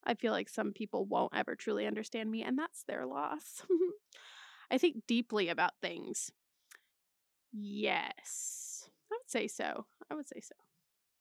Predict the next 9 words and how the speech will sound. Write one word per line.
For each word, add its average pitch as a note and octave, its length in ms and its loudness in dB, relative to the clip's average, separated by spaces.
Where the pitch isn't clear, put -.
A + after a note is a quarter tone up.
I'm C4 140 4
prepared C#4 440 4
for - 120 4
any A#3 240 6
disaster. F#3 680 0
Mm, D#4 340 8
no, - 200 0
not - 160 -2
really. - 360 -2